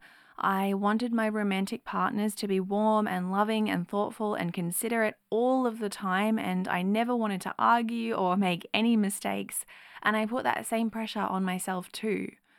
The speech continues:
I wanted to be the perfect partner.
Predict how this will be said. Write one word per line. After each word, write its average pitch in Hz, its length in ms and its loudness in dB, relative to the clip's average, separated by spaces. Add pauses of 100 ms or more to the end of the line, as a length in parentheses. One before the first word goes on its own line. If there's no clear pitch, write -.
(160)
I 202 140 0
wanted 196 520 -2
to 190 380 -2
be 190 280 -4
the 190 280 -6
perfect 214 640 -6
partner. - 640 -6